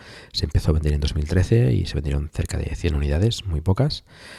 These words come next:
Aunque a la práctica es bastante poco probable que cualquiera de nosotros, eh, se pueda comprar este vehículo por su elevado precio,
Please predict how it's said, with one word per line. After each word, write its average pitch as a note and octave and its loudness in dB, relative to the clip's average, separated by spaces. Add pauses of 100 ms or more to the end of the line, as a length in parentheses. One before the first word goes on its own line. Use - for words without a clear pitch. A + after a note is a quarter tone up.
(560)
Aunque E2 6
a C#2+ 2
la E2 2
práctica G2+ 4
es E2 6
bastante E2+ 2
poco E2+ 4
probable E2 6
que D2+ 0
cualquiera D#2 0
de D2+ 2
nosotros, D#2 0
eh, D2 2 (220)
se - -8
pueda D2 2
comprar D2+ 0
este C#2 0
vehículo E2+ 4
por C#2+ 0
su - 0
elevado D2+ 2
precio, F#2 4